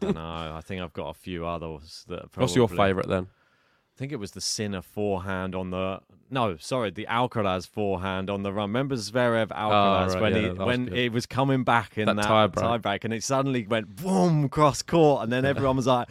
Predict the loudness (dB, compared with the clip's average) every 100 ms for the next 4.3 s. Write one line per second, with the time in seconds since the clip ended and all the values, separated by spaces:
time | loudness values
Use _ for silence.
0 | -12 -20 -20 -12 -8 -8 -8 -10 -12 -14
1 | -14 -20 -12 -6 -2 -2 -2 -6 -6 -10
2 | -20 _ _ 4 4 4 0 2 2 2
3 | 2 -4 -4 0 0 -2 -2 0 0 -4
4 | -2 -6